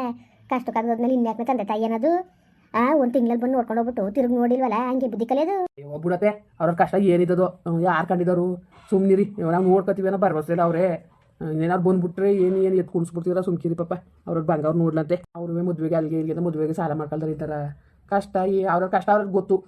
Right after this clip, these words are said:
Speaker 2: ನಮ್ಗೆ ಗೊತ್ತಾ? ನಾವೇನು ಹೇಳೋ ಸುಲಭ?
Speaker 1: ಆ, ನಿಮ್ಮ ಮಾತು ನಿಜವೇ ಕಣೆ ಹೇಳಿ.
Speaker 2: ಸರಿ ಅತ್ತೆ, ಹ್ಮ್, ನಾನು ಹೊಲ್ತಕ್ಕೆ ಹೋಯ್ತೀನಿ.
Speaker 1: ಹ್ಮ್, ಆಯ್ತು, ಅದೇನು ನೋಡೋಗಿ,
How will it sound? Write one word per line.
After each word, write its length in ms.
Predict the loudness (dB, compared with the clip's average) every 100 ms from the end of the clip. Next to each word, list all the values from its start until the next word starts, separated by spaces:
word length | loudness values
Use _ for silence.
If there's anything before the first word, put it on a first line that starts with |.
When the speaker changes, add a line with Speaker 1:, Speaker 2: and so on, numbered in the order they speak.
| _ -6
Speaker 2:
ನಮ್ಗೆ 200 | -2 -2
ಗೊತ್ತಾ? 320 | 0 2 2
ನಾವೇನು 240 | 0 0
ಹೇಳೋ 160 | 2 0
ಸುಲಭ? 260 | 0 0 0 0 -6
Speaker 1:
ಆ, 200 | -6 -2
ನಿಮ್ಮ 180 | -2 0
ಮಾತು 220 | 0 0
ನಿಜವೇ 280 | 0 2 0
ಕಣೆ 180 | 0 0
ಹೇಳಿ. 160 | 0 -2 -6
Speaker 2:
ಸರಿ 180 | -6 -2
ಅತ್ತೆ, 160 | -2 -2
ಹ್ಮ್, 400 | -4 -4 -2 -2
ನಾನು 200 | 0 0 2
ಹೊಲ್ತಕ್ಕೆ 260 | 2 2
ಹೋಯ್ತೀನಿ. 280 | -2 -2 -2
Speaker 1:
ಹ್ಮ್, 540 | -2 -6 -14 -12 -10 -6
ಆಯ್ತು, 300 | -4 -4 -4
ಅದೇನು 260 | -2 0
ನೋಡೋಗಿ, 360 | 0 -2 -4 -8